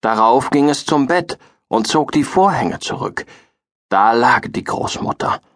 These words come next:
und hatte die Haube tief ins Gesicht gesetzt und sah so wunderlich aus. „Ei, Großmutter,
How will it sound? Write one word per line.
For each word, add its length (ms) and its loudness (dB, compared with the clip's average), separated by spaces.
und 220 0
hatte 220 2
die 160 2
Haube 380 4
tief 260 -2
ins 220 -2
Gesicht 440 0
gesetzt 500 -4
und 140 0
sah 260 0
so 340 2
wunderlich 800 0
aus. 520 -6
„Ei, 320 -2
Großmutter, 720 0